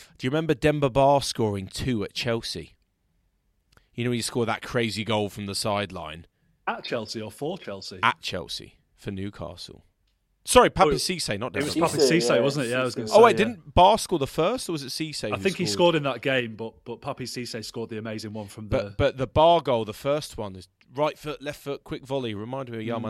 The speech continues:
Speaker 1: Yarmolenko.
Speaker 2: Oh, yeah, yeah,
Speaker 1: Wasn't
Speaker 2: yeah,
Speaker 1: it?
Speaker 2: yeah,
Speaker 3: See,
Speaker 2: true, actually,
Speaker 3: probably
Speaker 2: yeah.
Speaker 3: an amazing goal, Matt, but yet nobody will remember it 'cause of what Cisse
Speaker 1: <laughs> 'Cause
Speaker 3: did
Speaker 1: of what
Speaker 3: and did
Speaker 1: Cisse
Speaker 3: later in the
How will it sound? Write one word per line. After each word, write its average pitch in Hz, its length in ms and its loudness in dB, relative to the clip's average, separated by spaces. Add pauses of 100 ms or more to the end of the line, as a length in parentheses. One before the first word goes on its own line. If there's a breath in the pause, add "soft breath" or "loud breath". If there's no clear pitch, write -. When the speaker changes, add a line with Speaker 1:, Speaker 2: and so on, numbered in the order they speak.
(140)
Speaker 1:
Yarmolenko. - 80 -8
Speaker 2:
Oh, 143 160 0
yeah, 135 220 -2
yeah, 123 80 -2
Speaker 1:
Wasn't 117 180 -8
Speaker 2:
yeah, 117 60 -10
Speaker 1:
it? 113 60 -16
Speaker 2:
yeah, 113 100 -12
Speaker 3:
See, 180 140 -4
Speaker 2:
true, 180 100 -2
actually, 107 80 -10
Speaker 3:
probably 180 380 4
Speaker 2:
yeah. 160 80 8
Speaker 3:
an 147 60 4
amazing 147 460 -2
goal, 143 240 0
Matt, 127 220 -4
but 104 140 -6
yet 113 220 -6
nobody 120 380 -8
will 117 140 -2
remember 117 420 -6
it - 80 -12
'cause 113 220 -10
of 110 80 -10
what 104 140 -10
Cisse - 180 -6
Speaker 1:
<laughs> 175 180 -2
'Cause 147 280 4
Speaker 3:
did 156 40 -2
Speaker 1:
of 135 120 -4
what 143 260 4
Speaker 3:
and 113 100 -4
did 127 100 2
Speaker 1:
Cisse 139 120 -2
Speaker 3:
later 123 180 0
in 113 60 -2
the 107 60 -2